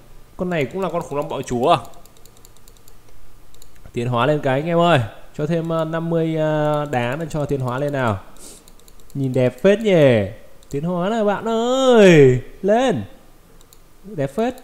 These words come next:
Con này lên được level năm mươi anh em ạ. Khủng đây. Lên tiến hóa đây.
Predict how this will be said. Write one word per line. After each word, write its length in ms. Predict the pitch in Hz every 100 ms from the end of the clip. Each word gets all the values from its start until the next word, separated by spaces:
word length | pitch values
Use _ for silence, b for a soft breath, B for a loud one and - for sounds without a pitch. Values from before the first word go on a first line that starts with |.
| - - - - - - - -
Con 80 | 202
này 100 | 214
lên 160 | 220 226
được 180 | 208
level 300 | 226 220 214
năm 260 | 214 233 233
mươi 220 | 277 277
anh 160 | 262 240
em 160 | 233
ạ. 200 | 233 190 - - -
Khủng 380 | - 233 180 175
đây. 600 | 214 240 254 254 123 - - - - - - - - - - -
Lên 140 | 202 202 - -
tiến 140 | 196
hóa 140 | 214
đây. 300 | 233 254 262